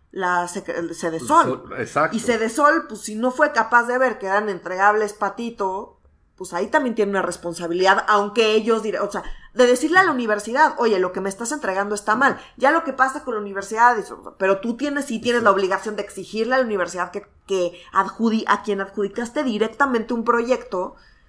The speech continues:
Speaker 2: pues, si lo que te está entregando no tiene la calidad que esperas.
Speaker 1: Y este va a ser un tema que nos va a dar de qué hablar en las siguientes semanas y meses. ¿Por qué? Porque vamos a ver, como bien dices, cómo se está armando ya esta investigación de fondo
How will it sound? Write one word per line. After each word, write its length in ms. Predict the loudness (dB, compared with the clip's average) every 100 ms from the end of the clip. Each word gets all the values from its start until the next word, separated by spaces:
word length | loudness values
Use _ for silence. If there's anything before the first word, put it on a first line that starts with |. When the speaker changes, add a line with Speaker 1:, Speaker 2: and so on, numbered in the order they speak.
| _ -12
Speaker 2:
pues, 140 | -8
si 80 | -4
lo 120 | -4
que 100 | -6
te 100 | -12
está 100 | -10
entregando 420 | -6 -2 -2 0
no 120 | -2 -2
tiene 180 | -2 -2
la 120 | -2
calidad 460 | -4 -2 -4 -6
que 80 | -8
esperas. 580 | -10 -6 -4 -4 -8 -12 -6
Speaker 1:
Y 180 | 2
este 200 | 2 4
va 80 | 4
a 20 |
ser 160 | 4 4
un 120 | 4
tema 240 | 6 4 4
que 120 | 2
nos 260 | 2 2
va 80 | 4
a 40 | 4
dar 180 | 4 2 -2 -2
de 120 | -2
qué 100 | 2
hablar 340 | 2 4 2 2
en 120 | 0
las 100 | -2
siguientes 500 | -4 0 0 0 -4
semanas 540 | -2 2 2 2 0
y 60 | 0
meses. 680 | 2 2 0 -2 -2 -6 -14 -20 -20 -20 -20 _ 0
¿Por 180 | 0 4
qué? 180 | 4
Porque 260 | 4 0 2
vamos 260 | 2 2 0
a 60 |
ver, 100 | -2
como 200 | 2 2
bien 220 | 4 4
dices, 260 | 2 0 -4
cómo 200 | -2 -2
se 80 | -4
está 200 | 0 2
armando 420 | 4 4 0 0
ya 180 | 2 2
esta 180 | 0 -2
investigación 600 | -2 0 -2 -2 -2 -2
de 80 | -2
fondo 600 | 0 0 0 0 -2 -4